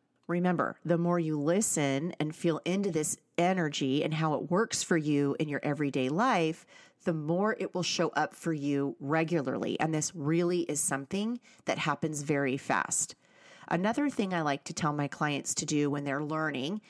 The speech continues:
how to use their strategy and authority is to write down any decisions they have to make, and then write down how it feels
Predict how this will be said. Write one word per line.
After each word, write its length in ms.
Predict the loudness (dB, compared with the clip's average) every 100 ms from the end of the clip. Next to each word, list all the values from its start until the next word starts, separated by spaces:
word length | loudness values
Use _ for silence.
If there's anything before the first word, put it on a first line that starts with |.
| -2
how 100 | 0
to 80 | 0
use 300 | 0 0 0
their 120 | -2
strategy 500 | 0 0 0 -2 -4
and 100 | -4
authority 380 | -2 -2 0 -2
is 120 | -2
to 80 | -4
write 420 | 0 0 0 -2
down 480 | -4 -2 0 -2 -4 -10 -20 _ _ _ 0
any 340 | 2 2 2
decisions 920 | 2 0 2 2 2 2 2 0 -2 -4 _
they 200 | 0 2
have 360 | 2 0 0 2
to 120 | 2
make, 420 | 4 2 0 -6 _ _ _
and 200 | 0 2
then 280 | 2 0 -2 0
write 320 | 0 0 0
down 300 | 2 2 2
how 280 | 2 2 2
it 120 | 0
feels 600 | -2 2 4 2 0